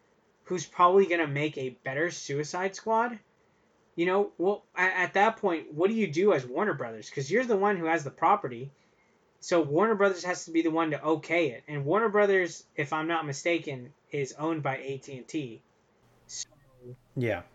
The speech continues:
Speaker 1: what is A T and T gonna do? Because they have Warner Brothers, they're putting out the new Suicide S-, Squad, you know, and I just, I don't, I don't understand. They gave Zack Snyder a movie, and I thought that was insane. Am I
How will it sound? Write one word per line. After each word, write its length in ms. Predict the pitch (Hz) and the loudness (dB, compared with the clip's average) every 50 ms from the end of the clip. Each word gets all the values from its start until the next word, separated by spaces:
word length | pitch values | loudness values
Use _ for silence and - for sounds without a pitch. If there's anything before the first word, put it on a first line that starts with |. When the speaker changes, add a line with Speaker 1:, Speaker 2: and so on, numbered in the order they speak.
| _ _ _ _ _ | _ _ _ _ _
Speaker 1:
what 300 | - 139 143 170 190 214 | -10 -2 4 6 6 8
is 100 | 208 170 | 6 6
A 240 | 175 170 180 185 185 | 4 2 0 0 -2
T 220 | - - - 180 | -4 -6 -4 -4
and 100 | 156 143 | -4 -2
T 180 | - 185 190 175 | -2 -2 -2 0
gonna 220 | 151 139 127 120 | 0 -2 -4 -4
do? 260 | 113 123 123 117 110 - | -6 -8 -8 -8 -10 -12
Because 420 | - 127 - 151 139 135 127 - - _ _ _ _ | -14 -10 -6 -4 -2 -2 -4 -6 -10 _ _ _ _
they 80 | - 131 | -12 -4
have 200 | - 147 156 160 | -2 -2 0 2
Warner 260 | 190 214 208 190 165 | 2 2 2 2 0
Brothers, 440 | 143 147 135 135 139 143 151 - - - - _ _ | 0 -2 -2 -2 -4 -8 -10 -12 -16 -20 -20 _ _
they're 100 | - 165 | -12 -12
putting 380 | - - - 160 165 175 180 190 | -12 -8 -4 -2 -2 0 0 0
out 180 | 190 185 - | 0 0 -2
the 80 | - 165 | -2 -4
new 140 | 170 180 175 | -2 -4 -4
Suicide 580 | 170 - - 208 185 - - 180 170 165 151 | -4 -2 0 0 0 0 0 0 0 0 -2
S-, 160 | 143 - - - - _ _ _ _ _ _ | -4 -10 -16 -18 -20 _ _ _ _ _ _
Squad, 520 | - - - - - 151 143 135 135 135 - - _ _ _ _ _ _ _ | -20 -18 -8 -2 0 2 4 4 2 2 -2 -10 _ _ _ _ _ _ _
you 100 | 160 160 | 2 4
know, 280 | 160 151 147 147 151 151 _ _ _ _ _ - | 4 4 4 2 0 -2 _ _ _ _ _ -6
and 420 | 160 160 156 156 151 147 139 - - - | -4 -2 0 0 -2 -2 -4 -8 -8 -2
I 140 | 165 160 165 | 0 0 0
just, 300 | 151 185 185 160 - - - _ _ _ _ | 2 0 -2 -2 -4 -10 -20 _ _ _ _
I 140 | - 160 165 | -2 0 0
don't, 320 | 156 143 170 165 170 170 - _ _ - | 2 2 2 2 2 0 -6 _ _ -6
I 80 | 160 | -2
don't 220 | 160 165 170 170 165 | 0 2 2 2 0
understand. 400 | 156 147 139 - - 180 156 131 | -2 -4 -4 -2 -2 -2 -2 -2
They 120 | 147 143 | -4 -2
gave 280 | 135 160 170 185 190 165 | 0 4 4 4 4 4
Zack 240 | 165 175 165 160 - | 2 2 2 2 0
Snyder 380 | - 160 156 170 185 185 165 | -2 0 2 4 4 4 2
a 40 | 151 | 2
movie, 460 | 143 139 135 131 127 139 139 147 147 - _ _ _ _ _ - | 0 -2 -2 -2 -4 -4 -6 -6 -8 -10 _ _ _ _ _ 6
and 160 | 185 185 175 | 6 6 6
I 80 | 165 | 4
thought 300 | 151 - - 165 160 147 | 2 4 6 6 6 6
that 200 | - 147 143 175 | 4 2 4 4
was 160 | 190 185 156 143 | 4 2 2 0
insane. 540 | 143 139 139 - 143 139 143 143 143 143 143 - _ _ - | -2 -4 -4 -6 -6 -4 -4 -4 -6 -8 -10 -16 _ _ -6
Am 160 | 156 156 156 | -4 -2 0
I 340 | 156 160 170 180 175 165 | 0 0 2 0 0 -2